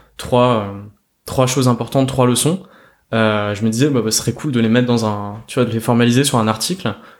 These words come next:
et ça va sûrement, euh, tu vois, plaire à d'autres gens, euh, ça va leur servir aussi, à d'autres product managers, dans d'autres boîtes, euh, de la même manière que moi, il y a plein d'articles qui m'ont énormément servi,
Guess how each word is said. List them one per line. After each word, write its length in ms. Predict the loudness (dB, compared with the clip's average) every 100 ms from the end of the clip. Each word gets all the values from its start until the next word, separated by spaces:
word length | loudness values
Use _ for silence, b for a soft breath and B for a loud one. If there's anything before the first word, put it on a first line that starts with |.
| -6
et 80 |
ça 140 | -2 0
va 100 | 0
sûrement, 460 | 0 2 4 4
euh, 80 | 0
tu 100 | 0
vois, 260 | 0 0 0
plaire 220 | 0 0
à 80 | 0
d'autres 180 | -2 -2
gens, 380 | -2 0 -2
euh, 180 | -6 -8 -6
ça 120 | 0
va 60 | 4
leur 140 | 4
servir 380 | 2 2 2 2
aussi, 360 | 0 0 -2 -4 B B B B
à 140 | -4 0
d'autres 160 | 0
product 280 | 0 -2 0
managers, 440 | 2 2 4 2 2
dans 100 | 0
d'autres 180 | -2 0
boîtes, 380 | 2 2 0
euh, 260 | -6 -6 -10 -12 -4
de 140 | 2
la 100 | 4
même 140 | 4 4
manière 320 | 4 2 0
que 100 | 0
moi, 160 | 2
il 60 | 2
y 40 |
a 60 | 0
plein 200 | 0 2
d'articles 340 | 2 0 -2
qui 100 | -2
m'ont 140 | -6 0
énormément 420 | 2 4 4 2
servi, 400 | 2 2 2 -2